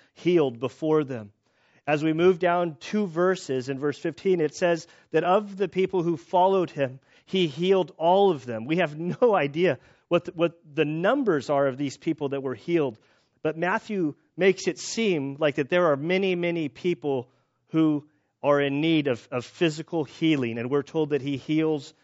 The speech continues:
them all. And then in verse twenty-four of chapter twelve, they see Jesus casting out demons from an individual. Verse twenty-four says, "But when the Pharisees heard this, they said, 'This man casts out demons,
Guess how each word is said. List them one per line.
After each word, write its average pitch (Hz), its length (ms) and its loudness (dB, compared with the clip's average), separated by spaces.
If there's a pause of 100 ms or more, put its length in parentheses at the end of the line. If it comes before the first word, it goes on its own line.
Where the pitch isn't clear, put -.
(200)
them 139 240 0
all. 147 460 4 (840)
And 165 140 2
then 185 120 2
in 190 120 0
verse 175 240 -2
twenty-four 196 600 0
of 208 140 -2
chapter 147 340 -4
twelve, 147 500 0 (3000)
they 190 540 2
see 220 360 -4
Jesus 165 460 -4
casting 190 600 -6
out 143 240 -2
demons 165 380 -2
from 143 120 -8
an 139 60 -2
individual. 147 420 -2
Verse 143 160 -4
twenty-four 175 280 -2
says, 147 140 -8
"But 147 120 -4
when 160 120 -2
the 151 60 -2
Pharisees 175 460 -4
heard 202 180 0
this, 143 180 -2
they 151 100 -4
said, 185 260 -2
'This 147 220 -8
man 147 160 -2
casts 127 280 -8
out 147 160 -6
demons, 185 520 -4